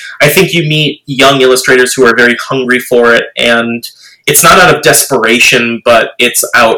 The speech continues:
of, you know, just, like, you know, everybody's, every-, everybody needs compensation, everybody's gotta eat, but you're lucky enough if you find a collaborator who, that's not really at the forefront of what they're thinking. They're not just like, "Oh, we can get paid to, to do this." It's kind of like a,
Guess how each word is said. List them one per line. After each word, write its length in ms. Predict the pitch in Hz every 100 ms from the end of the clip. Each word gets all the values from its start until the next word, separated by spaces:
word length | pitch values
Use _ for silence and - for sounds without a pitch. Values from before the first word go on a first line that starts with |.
| -
of, 400 | 113 113 110 - -
you 100 | 180
know, 160 | 120
just, 240 | 127 127 131
like, 160 | 120 -
you 60 | 123
know, 40 |
everybody's, 520 | 123 131 123 117 - -
every-, 260 | 120 131 117 131
everybody 320 | 127 123 120
needs 220 | 120 117
compensation, 600 | 127 123 123 120 113 113
everybody's 320 | 113 113 113
gotta 180 | 104 95
eat, 300 | 117 127 113 - - - -
but 280 | 131 123 131
you're 200 | 135 120
lucky 360 | 123 - 135
enough 200 | 127 123
if 160 | 123 -
you 80 | 127
find 580 | - 123 120 123 120 113 -
a 80 |
collaborator 960 | - 127 113 113 117 120 117 117 113 - -
who, 360 | 131 117 113 113 - - _
that's 220 | 170 -
not 180 | 175 170 139 135
really 380 | 156 156 139 -
at 140 | -
the 100 | - - -
forefront 540 | 117 131 - 147 135
of 80 | 120
what 200 | 117 113
they're 120 | 117
thinking. 400 | 113 120 131 127
They're 140 | 120 117
not 200 | 113 -
just 220 | 120 -
like, 140 | - -
"Oh, 120 | 330
we 100 | 160
can 140 | 196
get 140 | 190 - -
paid 360 | 127 202 127 -
to, 260 | 127 113 -
to 140 | - 131
do 240 | 123 120
this." 340 | 113 110 - -
It's 180 | 117 -
kind 240 | - 127
of 80 | 120
like 160 | 113
a, 220 | 117 110